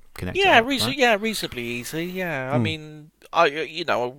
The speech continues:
Speaker 2: if you've never used a Raspberry Pi before, it might be, you know,
Speaker 1: Yeah,
Speaker 2: a, an
Speaker 1: sure.
Speaker 2: afternoon's work of reading through a few documents and trial and error. But I mean, it's, it's not, it's not super complicated.
Speaker 1: Yeah. Um, have we got the details of where people can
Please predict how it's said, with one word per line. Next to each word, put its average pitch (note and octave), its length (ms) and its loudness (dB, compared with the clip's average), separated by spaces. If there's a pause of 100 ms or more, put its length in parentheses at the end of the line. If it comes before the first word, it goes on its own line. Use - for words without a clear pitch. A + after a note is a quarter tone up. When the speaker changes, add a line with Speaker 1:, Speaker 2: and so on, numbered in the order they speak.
(840)
Speaker 2:
if D#3 160 -2
you've E3 160 -2
never D#3+ 180 4
used C#3+ 280 -2
a D3 40 -4
Raspberry C#3+ 360 -2
Pi C#3 240 -2
before, C3+ 360 -4
it B2+ 260 0
might B2+ 200 0
be, C3 120 -2 (340)
you D3 100 -4
know, G#2+ 120 0
Speaker 1:
Yeah, G2+ 380 2
Speaker 2:
a, - 40 4
an D3 60 4
Speaker 1:
sure. - 60 4
Speaker 2:
afternoon's C3+ 720 -6 (120)
work C#3+ 400 0
of C3+ 120 -10
reading C3 280 -6
through C3 200 -8
a C3 40 -6
few B2 180 -8
documents C3 640 -8
and C3 80 -14
trial B2+ 280 0
and B2+ 100 -4
error. A#2+ 340 -2
But C3 160 2
I A#2 120 2
mean, C3+ 140 -10
it's, C3 200 -4
it's - 260 -6
not, C3+ 200 -2 (160)
it's - 220 -8
not - 140 -8
super - 300 -4
complicated. - 760 -18 (240)
Speaker 1:
Yeah. G2 200 -6 (500)
Um, B2+ 300 4
have C3+ 100 -4
we E3 60 -2
got D3 120 0
the D3+ 80 -4
details C#3+ 440 0
of B2+ 180 -10
where C3+ 180 4
people C3 240 -2
can A#2 400 -2